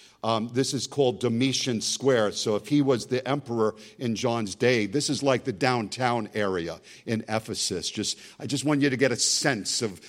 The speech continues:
this was the world. John, no doubt, stopped at this little, it's like a well. No doubt he would have been there and so on. He would have spent decades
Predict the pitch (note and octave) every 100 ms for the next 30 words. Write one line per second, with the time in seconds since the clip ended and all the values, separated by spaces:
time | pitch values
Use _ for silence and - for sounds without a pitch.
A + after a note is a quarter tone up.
0 | - - D3 G3 E3 E3+ C3+ E3 A2+ F2+
1 | E2+ A2+ C#3+ F3+ F#3 D#3+ E3+ B2+ D#3 C#3+
2 | G2+ - - E3+ D3+ G#2 - - D3+ -
3 | C#3+ C#3 D3 C3+ B2 A2+ C#3 A2+ A#2 A2+
4 | A#2 C#3 A2+ E2+ - - - D#3 E3+ D#3
5 | F3+ C#3+ - D3+ D3 C#3 A#2 C#3+ C3+ A#2+
6 | G2+ F#2+ G2 - - B2+ A#2 F2+ E2+ A2
7 | B2 C#3 - - C3 A2 F#2 C#3+ D3 C#3+
8 | A#2 F#2+ E2 -